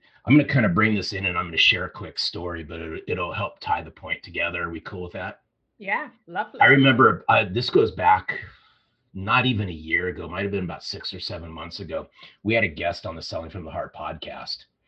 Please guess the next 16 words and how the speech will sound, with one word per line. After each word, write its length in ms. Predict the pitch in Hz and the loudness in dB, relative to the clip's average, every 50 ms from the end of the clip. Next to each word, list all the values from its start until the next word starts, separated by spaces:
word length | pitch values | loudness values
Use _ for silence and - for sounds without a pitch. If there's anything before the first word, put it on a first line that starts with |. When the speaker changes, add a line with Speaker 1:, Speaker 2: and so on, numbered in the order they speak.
| _ _ _ _ _ _ _ _ - | _ _ _ _ _ _ _ _ -4
Speaker 1:
And 220 | 101 101 92 92 98 | -2 -2 -2 0 2
this 200 | 110 110 - 131 | 2 4 4 6
individual 520 | 110 101 95 80 92 85 - 107 87 87 | 6 6 4 2 0 -2 -2 -4 -6 -6
who 100 | 95 92 | -8 -6
wrote 260 | 87 92 92 92 90 | -4 -2 -2 -2 -2
a 20 | 76 | -4
book 300 | 73 90 87 87 - 107 | -6 -6 -6 -6 -6 -6
around 260 | 87 82 85 82 82 | -6 -6 -6 -8 -8
the 80 | 82 | -12
science 440 | - - - 101 95 95 92 - - | -12 -12 -10 -8 -8 -8 -8 -10 -12
of 120 | 90 - - | -14 -12 -12
communication 760 | - - 92 90 90 85 82 - - 92 - - - - 85 | -10 -10 -10 -10 -10 -10 -2 0 0 0 2 -2 -6 -6 -6
and 120 | 80 82 - | -10 -12 -14
conversation 800 | - 87 85 82 80 78 76 - 87 78 80 - - - 78 | -12 -12 -12 -12 -12 -12 -12 -10 -10 -6 -6 -6 -6 -6 -8
and 100 | 73 73 | -14 -16
selling. 400 | - - - 73 73 71 - - | -12 -12 -10 -10 -10 -12 -14 -16